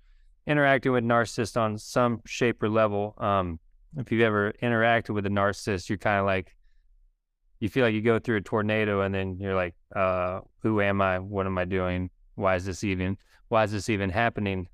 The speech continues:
Um, and I work in that field because I was a narcissist for,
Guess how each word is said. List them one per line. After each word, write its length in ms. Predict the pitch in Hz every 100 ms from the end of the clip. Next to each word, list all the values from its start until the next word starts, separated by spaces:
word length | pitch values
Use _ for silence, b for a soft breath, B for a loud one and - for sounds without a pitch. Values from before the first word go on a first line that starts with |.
| -
Um, 400 | 107 101 92 80 _ _ _ _ - - -
and 300 | - 117 110
I 220 | 117 107
work 380 | 101 123 185 -
in 80 | 139
that 220 | 117 110
field 440 | - 113 107 104 - _ _ _ -
because 480 | 123 107 123 110 98 -
I 580 | 120 117 117 113 107 92 - -
was 180 | 117 101
a 40 |
narcissist 840 | 101 107 107 - 95 110 101 -
for, 420 | - 107 98 95